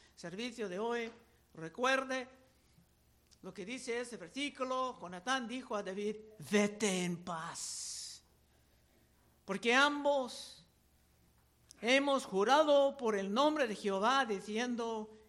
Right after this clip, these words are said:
'Jehová esté entre tú y yo, entre tu descendencia y mi descendencia para siempre'".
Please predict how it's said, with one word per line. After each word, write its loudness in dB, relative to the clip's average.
'Jehová 2
esté 2
entre -6
tú -6
y -6
yo, -4
entre -4
tu -2
descendencia 0
y -8
mi -2
descendencia -2
para -6
siempre'". -4